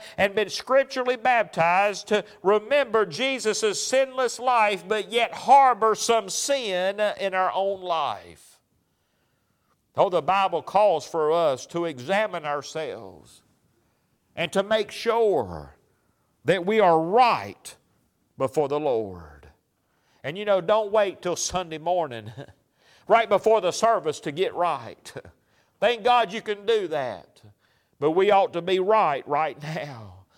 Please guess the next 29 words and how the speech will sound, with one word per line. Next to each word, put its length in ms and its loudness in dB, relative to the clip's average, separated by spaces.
We 180 4
ought 200 4
to 80 2
make 240 -2
sure 280 2
that 180 0
we're 200 4
right 480 2
with 200 -2
him. 640 -14
How 160 2
can 180 -6
we 140 -2
give 220 -4
thanks, 680 -4
uh, 160 -4
for 160 4
His 200 -4
body 360 2
being 440 -4
broken 480 -2
and 120 -8
His 180 -4
blood, 520 2
uh, 120 -2
being 260 0
shed 340 0
on 180 -2
Calvary 840 -2